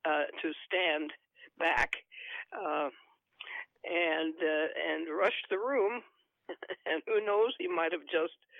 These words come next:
walked through, uh, and, uh, and shot the, uh, the perpetrator.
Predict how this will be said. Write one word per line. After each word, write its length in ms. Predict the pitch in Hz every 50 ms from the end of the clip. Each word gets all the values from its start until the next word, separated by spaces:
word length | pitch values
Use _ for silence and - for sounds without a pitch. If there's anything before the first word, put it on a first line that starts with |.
| - - -
walked 340 | - 160 180 214 - - - -
through, 340 | 170 190 - - - - - _ - - - - - - - - - -
uh, 240 | 165 175 180 170 - -
and, 380 | - 175 175 170 165 170 165 175
uh, 340 | 180 175 180 - - 160
and 80 | 151 165 - - -
shot 220 | 165 160 185 - _ -
the, 420 | 190 196 180 190 190 185 180 180
uh, 40 | 175 - _ _ _ _ _ _ _ _ _ _ _ _ - - - - - - - - - - -
the 100 | - - _
perpetrator. 800 | - - 180 180 - - - - - 156 151 139 - - 165